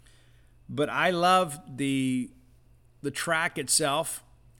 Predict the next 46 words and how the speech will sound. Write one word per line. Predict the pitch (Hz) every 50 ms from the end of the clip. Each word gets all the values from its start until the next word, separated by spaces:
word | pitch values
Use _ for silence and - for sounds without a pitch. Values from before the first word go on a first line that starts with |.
| - -
and | 127 131
I | 139
love | 147 147 151 156 165 170 175 151 143 - - -
how | 123 135 139 143
this | 143 143 151 135 -
whole, | - 139 143 135 -
the | - 131 120
composition | - 156 156 139 117 131 117 135 147 147 139 - 135 123 117
of | 113
this | 123 123 -
song | - 139 135 131 123 117 113
is | 107
just | - 131 123 -
nearly | 135 131 120 117
perfect. | 117 - - 127 123 117 - - - - - - - - - - _ - - - - - - - -
It's, | - 120 -
"I | 156 151
Could | 151 156 139
Never | 143 160 170 160 160
Take | - - 156 143
the | - 143
Place | 120 135 143 143 143 135
of | - 123 110
Your | 123 131 127
Man." | 120 123 123 120 110 104 92 - 127 - - - - - - _ _ - _ - _ - - - - _ -
It's | - 151 143 -
a | 156 147
wonderful | 139 135 131 147 165 180 180 160 131 110 - 117 107
song. | - - 135 123 117 101 101 117 131 - _ _
And, | - 127 127 123 123 120 120
uh, | 120 117 113 117 110 107 - -
again, | 131 131 117 170 175 160 151 131 123 135 -
it's | 143 139 139 - -
one | 151 156 160
of | 156
those | 143 147 143 139 135 127 - - - - -
upbeat | 139 147 160 151 127 131 135 151 147 143 139 139 - - _ _ _ _ _ _ _ -
tempo | - 160 156 147 123 139 135 131
songs | - - 139 135 131 127 127 127 123
that | 139 120
really | 127 139 139 131
gets | 120 135 131 - -
you | 127
excited | 120 123 - 135 123 123 120
about | 120 117 117 110
life. | 110 117 113 113 95 - - - -